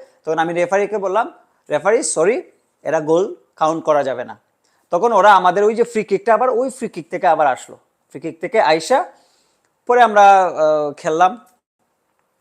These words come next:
ওনারা খেলতেছিল, আমরাও খেললাম, গোল স্কোর করছে আমাদের প্লেয়াররা দুইটা, আমরা দুই শূন্য গোলে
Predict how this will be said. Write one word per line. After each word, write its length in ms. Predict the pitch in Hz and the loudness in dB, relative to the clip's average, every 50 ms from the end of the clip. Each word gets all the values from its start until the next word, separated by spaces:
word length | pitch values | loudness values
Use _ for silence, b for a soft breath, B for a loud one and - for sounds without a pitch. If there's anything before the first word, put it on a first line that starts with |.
| _ _ - | _ _ -10
ওনারা 240 | 156 165 180 185 180 | -4 0 2 2 2
খেলতেছিল, 460 | 175 185 185 170 156 185 170 190 180 | 2 0 -2 -2 -2 -4 -4 0 2
আমরাও 260 | 175 165 165 170 180 175 | 2 2 2 2 -2 -2
খেললাম, 300 | - 185 165 165 170 170 165 151 135 139 | -2 -2 -2 -2 -2 -2 -4 -10 -6 -4
গোল 220 | 160 170 165 - - - | -4 -4 -4 -6 -12 -16
স্কোর 320 | - - - - 175 170 165 | -18 -14 -6 -2 -2 -2 -2
করছে 240 | - 185 165 - 170 | -2 -4 -4 -2 -4
আমাদের 240 | 156 156 151 147 | -4 -4 -4 -6
প্লেয়াররা 280 | - 165 156 151 151 156 143 | -4 -4 -4 -2 -2 -2 -4
দুইটা, 220 | 151 143 - 165 165 | -6 -8 -6 -8 -6
আমরা 220 | 156 151 151 147 139 131 - - - - - | -4 -2 0 0 0 0 -4 -10 -20 -20 -20
দুই 260 | - - 135 139 143 | -20 -20 -16 -14 -12
শূন্য 260 | 139 - 165 151 156 143 | -12 -10 -8 -8 -8 -6
গোলে 240 | 151 147 143 139 | -4 -4 -6 -6